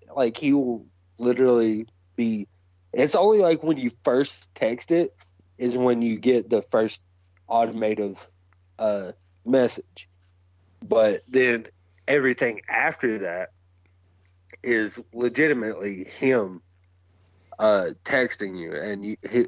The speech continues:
he'll send, like, um, pictures of Pharaoh. Um, I think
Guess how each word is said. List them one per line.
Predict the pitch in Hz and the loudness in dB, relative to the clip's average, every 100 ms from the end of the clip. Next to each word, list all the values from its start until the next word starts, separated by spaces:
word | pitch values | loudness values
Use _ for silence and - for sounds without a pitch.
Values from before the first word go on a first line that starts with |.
| 101 | 0
he'll | 117 120 117 - _ _ | 0 0 -2 -8 _ _
send, | - 131 117 | -2 0 2
like, | 110 104 101 92 110 | 0 -2 -2 -4 -2
um, | 98 95 87 90 - _ _ _ _ _ | 0 -2 -4 -12 -20 _ _ _ _ _
pictures | - 117 113 - 107 98 - - | -2 -2 -2 -4 -4 -6 -14 -10
of | 87 - - | -10 -10 -4
Pharaoh. | 120 117 110 107 107 104 104 95 - _ _ _ | 0 2 2 0 0 -2 -4 -8 -16 _ _ _
Um, | - 104 101 95 90 82 _ _ _ _ _ _ _ _ - | 0 2 4 0 -6 -14 _ _ _ _ _ _ _ _ -6
I | 98 | -2
think | 139 117 113 101 | 0 0 0 -6